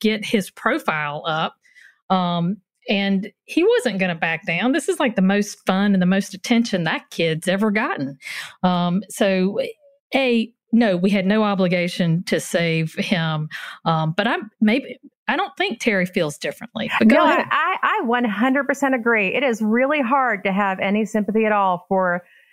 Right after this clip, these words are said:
Speaker 2: the guy who's like, "Oh my God, I made this monster out of spare body parts. Oh my God, it's attacking me.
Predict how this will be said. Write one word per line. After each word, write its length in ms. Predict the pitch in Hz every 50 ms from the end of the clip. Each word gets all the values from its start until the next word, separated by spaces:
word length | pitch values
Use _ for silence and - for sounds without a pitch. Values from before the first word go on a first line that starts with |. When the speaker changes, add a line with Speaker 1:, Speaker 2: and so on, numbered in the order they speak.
| _ _ -
Speaker 2:
the 80 | - 208
guy 380 | 180 214 214 220 226 220 214
who's 240 | 208 208 226 208 202
like, 240 | 214 208 202 208 208 -
"Oh 260 | - 302 320 330 339 339
my 140 | 330 320
God, 480 | 330 320 330 349 359 359 339 311 277 269 -
I 120 | - 302
made 280 | 294 294 320 330 349 294
this 200 | 339 330 - 277
monster 440 | 285 285 294 330 302 - - 330 311
out 140 | 294 269
of 140 | 262 269 254
spare 340 | - - - - 294 311 311
body 360 | 262 311 311 330 339 349 339
parts. 540 | 277 320 302 277 262 247 233 220 196 - - -
Oh 140 | 285 339 359
my 160 | 359 370 381
God, 240 | 285 330 339 370 381
it's 140 | 349 330 -
attacking 580 | 294 269 - 277 285 311 330 320 - 370 370 370
me. 220 | 330 311 302 285